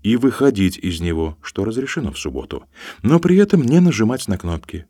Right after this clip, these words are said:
что не разрешено. Буквализм,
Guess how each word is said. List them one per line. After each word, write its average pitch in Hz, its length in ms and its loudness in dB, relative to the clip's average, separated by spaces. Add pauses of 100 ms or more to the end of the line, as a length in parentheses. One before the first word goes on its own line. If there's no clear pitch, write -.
что - 460 -6
не 90 380 0
разрешено. 85 640 -10 (1600)
Буквализм, 101 840 0